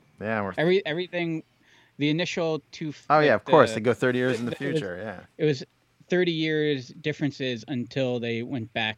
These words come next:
Speaker 2: to eighty-five, and then it was a hundred years.
Speaker 1: When it get, <laughs> when it gets to be that long, when it's two thousand eighty-five, hopefully we're
Speaker 2: Well,
Speaker 1: still
Speaker 2: hopefully we
Speaker 1: alive.
Speaker 2: could still talk about it.
Speaker 1: Yeah. <laughs>
Speaker 2: Maybe.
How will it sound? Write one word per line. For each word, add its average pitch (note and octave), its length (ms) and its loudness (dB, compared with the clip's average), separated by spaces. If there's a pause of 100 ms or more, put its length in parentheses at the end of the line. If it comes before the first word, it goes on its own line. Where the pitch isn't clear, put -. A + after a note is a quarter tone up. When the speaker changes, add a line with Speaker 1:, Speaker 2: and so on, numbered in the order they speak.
(100)
Speaker 2:
to G#2 220 -6 (280)
eighty-five, G2+ 600 -8 (520)
and A2 80 -8
then A2 80 -4
it - 20 -4
was G#2 120 -6
a G2+ 40 -10
hundred G2 300 -6
years. - 280 -14 (300)
Speaker 1:
When C3+ 160 4
it C3 140 2
get, A2+ 180 8
<laughs> - 520 2
when B2 120 -2
it A2 60 -2
gets D3+ 240 6
to D3+ 80 -2
be C3 120 2
that A#2+ 300 10
long, E2 380 0 (400)
when G2+ 160 -8
it's - 340 -8 (240)
two B2 140 -2
thousand A2 340 6
eighty-five, F#2+ 720 0 (400)
hopefully A#2+ 300 0
we're D#3+ 60 0
Speaker 2:
Well, G3 80 -2
Speaker 1:
still A#2+ 100 0
Speaker 2:
hopefully D3+ 240 2
we D#3+ 80 0
Speaker 1:
alive. F3 100 -2
Speaker 2:
could - 80 -10
still F3+ 160 -8
talk G3 300 0
about A#2+ 260 -2
it. D3+ 80 -4 (160)
Speaker 1:
Yeah. G#2+ 300 2 (360)
<laughs> - 400 -20
Speaker 2:
Maybe. C#3+ 240 -6